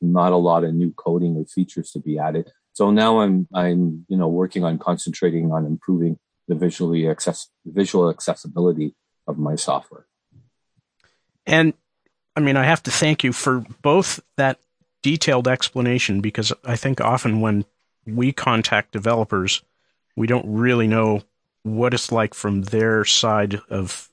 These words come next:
Speaker 2: of things, their point of view, and what they have to deal with. Uh, so, first of all, thank you for diving into this.
Speaker 1: I hope I'm not
Speaker 2: Uh,
Speaker 1: too technical. <laughs>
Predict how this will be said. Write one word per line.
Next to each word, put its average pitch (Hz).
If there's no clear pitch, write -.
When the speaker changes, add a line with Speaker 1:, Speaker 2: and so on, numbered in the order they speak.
Speaker 2:
of 104
things, 101
their 113
point 113
of 95
view, 113
and 110
what 113
they 101
have 107
to -
deal 104
with. 87
Uh, 92
so, 107
first -
of 117
all, 107
thank 151
you 139
for 110
diving 123
into 120
this. 98
Speaker 1:
I 104
hope 160
I'm 123
not 123
Speaker 2:
Uh, 101
Speaker 1:
too 135
technical. -
<laughs> -